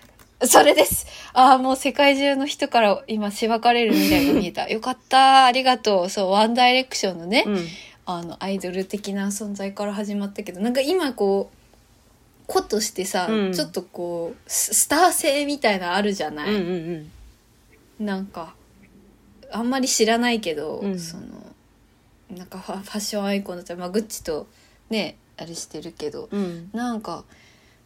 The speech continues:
Speaker 1: こう、お-、そういう人がこう、なんか今、今時、私としてはなんかちょっと珍しいなって思ってて、しかもその、まあ、ジェンダー的な部分でも何かをこう、
Speaker 2: うん。
Speaker 1: ちゃんとま-、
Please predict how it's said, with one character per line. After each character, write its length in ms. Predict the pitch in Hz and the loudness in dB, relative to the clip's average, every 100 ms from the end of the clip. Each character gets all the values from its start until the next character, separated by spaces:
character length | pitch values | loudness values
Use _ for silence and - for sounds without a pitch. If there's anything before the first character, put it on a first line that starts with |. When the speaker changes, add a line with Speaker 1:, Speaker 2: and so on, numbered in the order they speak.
| _ _ - | _ _ -20
Speaker 1:
こ 480 | - 170 165 165 - 254 254 | -14 -10 -10 -12 -18 _ -16
う、 40 | |
お-、 220 | 147 117 - _ _ _ _ - | -14 -14 -18 _ _ _ _ -20
そ 260 | - - 254 | -14 -10 -6
う 80 | 262 | -4
い 100 | 269 | -4
う 40 | |
人 280 | 254 - 262 - _ _ _ _ _ - - | -6 -6 -6 -8 _ _ _ _ _ -18 -8
が 340 | 165 170 151 - | -6 -4 -6 -8
こ 420 | 165 156 156 - | -10 -10 -12 -16
う、 60 | - _ _ _ _ _ _ | -20 _ _ _ _ _ _
な 40 | |
ん 20 | 196 | -18
か 40 | |
今、 300 | 170 165 175 - | -14 -14 -14 -16
今 240 | 156 170 | -18 -16
時、 640 | - 208 247 240 240 240 | -16 -12 -8 -6 -4 -6
私 420 | 214 233 294 330 - | -6 -4 -2 0 0
と 120 | 330 | -2
し 100 | - | -2
て 180 | - 302 | 0 0
は 180 | 226 214 | 2 0
な 100 | 214 | -2
ん 20 | |
か 80 | 208 | -4
ち 140 | 220 | -6
ょ 20 | |
っ 20 | |
と 100 | 214 | -8
珍 460 | 190 185 196 214 247 | -8 -6 -4 -2 -2
し 280 | - 294 262 | -2 -2 -2
い 20 | |
な 180 | 202 185 | -2 -6
っ 40 | |
て 180 | - 175 | -8 -8
思 140 | 175 | -8
っ 20 | 180 | -10
て 140 | 202 | -10
て、 80 | 202 | -8
し 100 | - | -6
か 160 | 254 | -2
も 100 | 220 | -2
そ 140 | 196 185 | -2 -6
の、 100 | 180 | -8
ま 180 | 180 175 | -6 -6
あ、 60 | 165 | -4
ジ 140 | 202 | -2
ェ 60 | 214 | 0
ン 40 | |
ダ 160 | 220 220 | 2 0
ー 20 | |
的 240 | 220 220 | -2 -2
な 120 | 214 | -2
部 120 | 208 214 | -2 -4
分 240 | 196 170 | -4 -6
で 80 | 160 | -10
も 280 | 160 151 - | -12 -14 -8
何 320 | 196 185 170 | -4 -4 -4
か 120 | 156 | -8
を 60 | 143 | -10
こ 140 | - | -12
う、 20 | |
Speaker 2:
う 20 | 156 | -12
ん。 20 | |
Speaker 1:
ち 80 | 185 | -10
ゃ 40 | |
ん 60 | 190 | -10
と 140 | 175 | -10
ま-、 180 | 165 165 | -10 -10